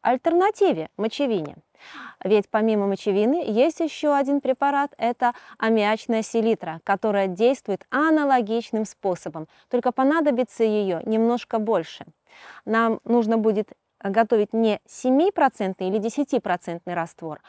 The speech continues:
а уже десяти-пятнадцатипроцентный раствор аммиачной селитры. Это значит, для приготовления десяти литров раствора вам понадобится килограмм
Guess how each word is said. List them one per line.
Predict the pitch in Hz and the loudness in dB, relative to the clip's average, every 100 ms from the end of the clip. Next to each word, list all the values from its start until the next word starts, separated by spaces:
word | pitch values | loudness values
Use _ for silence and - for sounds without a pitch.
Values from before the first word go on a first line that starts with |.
| - - - _ | -20 -20 -20 _
а | 196 202 | 2 2
уже | 220 240 | 2 0
десяти-пятнадцатипроцентный | 185 196 220 226 - 285 311 _ - 254 254 240 247 233 196 - 180 175 175 233 254 262 185 | -2 -4 -4 -4 -4 -4 -4 _ 0 0 2 0 0 -2 -6 -8 -8 -6 -6 -4 -4 -4 -4
раствор | 180 180 - 196 254 - _ _ _ | -4 -4 -4 2 2 0 _ _ _
аммиачной | - 196 190 196 214 220 | -4 0 2 0 0 -4
селитры. | 208 220 208 196 - 160 _ - - | -2 -2 0 -2 -4 -16 _ -20 2
Это | 240 254 | 2 4
значит, | 247 247 185 - - - - _ | 4 4 2 -2 -16 -18 -20 _
для | 180 214 | 0 0
приготовления | 208 220 226 233 233 233 208 175 156 - | 2 0 0 0 2 2 0 -2 -10 -10
десяти | 180 190 233 - 175 | -8 -4 -6 -4 -6
литров | 196 190 - 170 | -2 -2 -2 -2
раствора | 220 247 - 349 349 | 0 0 2 4 4
вам | 269 202 269 285 | 4 0 0 0
понадобится | 247 254 233 208 220 - 202 - _ | 0 0 -2 -4 -6 -6 -10 -10 _
килограмм | - 208 185 190 240 349 | -2 0 0 0 0 -2